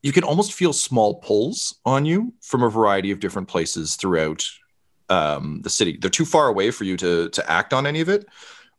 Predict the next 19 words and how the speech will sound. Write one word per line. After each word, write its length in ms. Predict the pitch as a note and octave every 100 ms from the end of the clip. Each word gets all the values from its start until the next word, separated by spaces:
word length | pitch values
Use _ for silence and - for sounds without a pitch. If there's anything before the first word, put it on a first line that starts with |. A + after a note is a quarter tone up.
| _
but 200 | B2+ A#2+
you 40 | B2+
get 120 | C#3+
the 80 | D#3
sense 240 | E3+ C#3+
that 260 | C#3 - C3
it 60 | B2
wasn't 320 | B2 B2+ C#3
you 200 | A2+ A2
leaving. 560 | F2 C#3+ G3 C3 G#2+ G#2
It 80 | A2
was 120 | G#2
almost 340 | A2+ D#3 F#3+
like 160 | D#3+ C#3+
you 40 |
got 220 | C3 G2+ -
snagged 440 | - G#2+ G#2+ -
on 160 | - D2
something. 440 | - - -